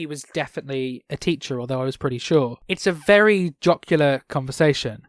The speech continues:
but also I've seen such things happen before with teachers and students just having nice friendship and chatter, and I think that's,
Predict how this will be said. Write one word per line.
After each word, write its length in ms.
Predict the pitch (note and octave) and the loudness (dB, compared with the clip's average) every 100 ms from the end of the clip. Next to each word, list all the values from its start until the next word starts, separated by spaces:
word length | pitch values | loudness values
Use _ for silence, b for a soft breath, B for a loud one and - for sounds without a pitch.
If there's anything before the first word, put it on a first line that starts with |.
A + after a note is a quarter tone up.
| - | 4
but 140 | F3+ | 6
also 380 | G3 F#3+ G3 F3 | 6 6 4 4
I've 180 | E3+ E3+ | 2 0
seen 400 | - F#3+ G3+ G3+ | -2 0 0 -2
such 300 | - D#3 - | -4 -4 -2
things 300 | D#3+ D3 C3+ | -2 -2 -6
happen 760 | - - F3 - C3+ A#2+ A2+ - | -10 -4 -4 -4 -8 -8 -12 -10
before 800 | E3+ - - D3+ C#3 A#2 A2+ G#2+ | -10 -10 -4 0 0 -2 -10 -14
with 300 | - C3+ A2+ _ - | -10 -8 -8 _ -16
teachers 340 | - B2 B2 | -12 -10 -12
and 100 | A#2+ | -14
students 300 | - A#2+ A2+ - | -10 -10 -10 -12
just 140 | C3 | -10
having 320 | C3+ B2 B2+ | -8 -10 -12
nice 300 | C#3 C#3 B2 | -6 -4 -4
friendship 500 | - B2+ B2 B2+ A#2 | -4 -6 -6 -10 -10
and 220 | A#2+ A2+ - | -12 -14 -10
chatter, 380 | C3+ A2+ A2+ | -8 -8 -10
and 100 | A2 | -12
I 60 | A#2+ | -12
think 200 | C3+ A#2+ | -12 -12
that's, 380 | A#2 - - | -14 -18 -20